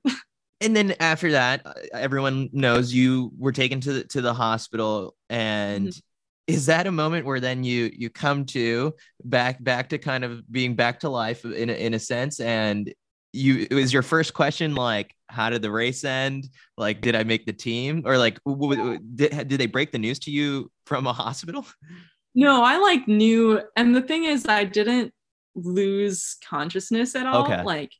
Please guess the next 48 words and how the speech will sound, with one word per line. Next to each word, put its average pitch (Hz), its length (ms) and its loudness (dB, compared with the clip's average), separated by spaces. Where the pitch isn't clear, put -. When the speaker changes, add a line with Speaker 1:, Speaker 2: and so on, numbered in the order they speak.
Speaker 1:
I 202 120 4
knew 226 300 6
that 208 140 0
I 170 140 2
was 165 180 -2
going 165 260 -6
to 185 100 -4
lose 180 240 2
consciousness, 180 800 -6
but 165 100 -4
I 160 100 -2
was 165 140 -2
able 160 260 -2
to, 175 140 -8
like, 160 220 -6
remain, 165 640 0
uh, 156 400 0
there, 170 400 2
like, 180 300 -4
for 196 140 4
the 180 160 -2
whole 175 180 0
time. 175 400 -2
It's 233 160 -2
just 202 220 -2
kind 208 160 0
of 196 140 -2
like, 160 360 -6
I 175 80 0
guess 170 200 0
I 175 80 0
don't, 165 180 -6
I - 100 -4
don't 156 160 -6
wanna 160 180 -6
encourage 165 640 -2
drinking, 175 460 -4
but 156 120 2
it's 175 120 -2
kind 220 180 2
of 196 140 0
like 214 280 2
if 208 160 4
you 214 120 6
were 190 160 8
drinking 165 640 -2
and 165 420 -2
you, - 260 -12